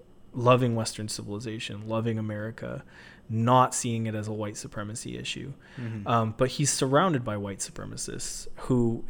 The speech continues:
Speaker 1: gladly accept him because he becomes their tokenized person of color who will fight people for them. Um, but it goes to show that you really don't have to be white in order to support it. And honestly, even to be accepted by it. But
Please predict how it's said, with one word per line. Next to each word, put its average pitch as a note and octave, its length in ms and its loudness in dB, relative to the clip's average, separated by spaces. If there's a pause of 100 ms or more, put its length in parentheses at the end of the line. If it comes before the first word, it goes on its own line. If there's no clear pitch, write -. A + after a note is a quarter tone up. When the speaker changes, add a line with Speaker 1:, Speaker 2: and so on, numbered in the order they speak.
(140)
Speaker 1:
gladly C3 420 6
accept - 440 -4
him G2+ 100 -6
because G#2 380 -6
he G#2 200 -6
becomes A2 380 -6
their A2 100 -4
tokenized G#2+ 520 -4
person - 300 -8
of G2+ 100 -10
color G2+ 460 -4
who G#2 340 -4
will G#2+ 120 -4
fight A#2+ 360 0
people G2 400 -8
for A2 340 -2
them. F#2+ 300 -10 (680)
Um, A2 380 -4 (840)
but B2 380 6 (200)
it B2+ 120 0
goes D#3+ 260 8
to D3+ 100 2
show F3 300 8
that C3+ 140 6
you C3 160 2
really D#3 380 8
don't D3 320 2
have - 340 0
to C3 100 -2
be B2 140 -2
white A2 420 -2
in A2+ 140 -6
order A2+ 240 -4
to C3+ 140 -6
support - 420 -4
it. - 80 -14 (300)
And A2 400 -2 (200)
honestly, D3 380 4
even C#3 220 4
to C3 100 -2
be A2+ 140 -2
accepted - 500 -4
by C2+ 140 -10
it. - 160 -8 (580)
But A#2+ 400 4